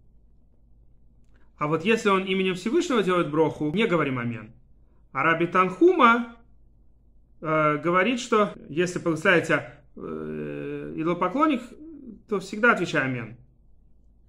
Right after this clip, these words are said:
Потому что сказано «Барух тиеми коля амим», ты будешь благословлен, благословлён от всех народов. Однажды какой-то,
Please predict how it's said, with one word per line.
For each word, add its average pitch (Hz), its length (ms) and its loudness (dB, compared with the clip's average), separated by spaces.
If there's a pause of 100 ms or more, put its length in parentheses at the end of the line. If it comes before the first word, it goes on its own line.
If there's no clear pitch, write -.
(600)
Потому 147 260 -4
что 156 100 -4
сказано 240 380 2
«Барух 190 400 2
тиеми 262 400 -2
коля 233 300 2
амим», 196 260 -2
ты 170 80 -6
будешь 180 220 -2
благословлен, 180 840 -4 (340)
благословлён 180 680 0
от 165 100 -8
всех 196 240 -6
народов. 151 400 -4 (1500)
Однажды 220 460 2
какой-то, 180 640 2